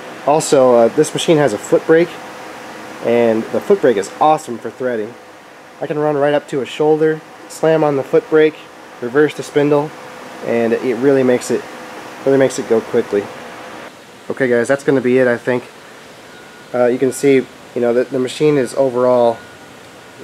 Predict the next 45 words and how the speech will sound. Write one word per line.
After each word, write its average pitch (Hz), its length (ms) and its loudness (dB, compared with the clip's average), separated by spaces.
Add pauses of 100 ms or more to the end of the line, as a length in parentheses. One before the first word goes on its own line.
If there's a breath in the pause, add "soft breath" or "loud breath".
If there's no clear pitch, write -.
(100)
you 123 100 -4
know, 107 220 -4 (200)
just, 139 180 -10 (120)
just - 220 -2
pretty 165 180 2
well 131 240 4
worn. 117 320 -2 (760)
And 113 460 0 (200)
I'm 117 60 -16
gonna 120 120 -4
have 117 120 -2
to 113 60 -10
make 113 140 -4
a 113 60 -4
decision 110 440 -6
whether 107 240 0
I 101 40 2
wanna 107 240 0
replace 117 400 -2
it 113 100 -6 (200)
or 107 340 -2 (420)
do 120 140 -4
some 110 200 -6
repairs. 113 560 -6 (640)
So 120 300 -2
I'm 131 100 0
gonna 160 160 2
have 156 140 0
to 139 40 -10
do 135 100 0
something 139 260 0
with 135 140 0
it - 80 -2
fairly 127 280 0
quickly 147 400 0 (240)
because 113 680 0 (300)
this - 160 -8
is 120 80 -12
the 120 140 0
only 123 320 2
engine 120 260 0
lathe 120 200 4
that 107 100 2
I 104 80 0
have, 117 360 0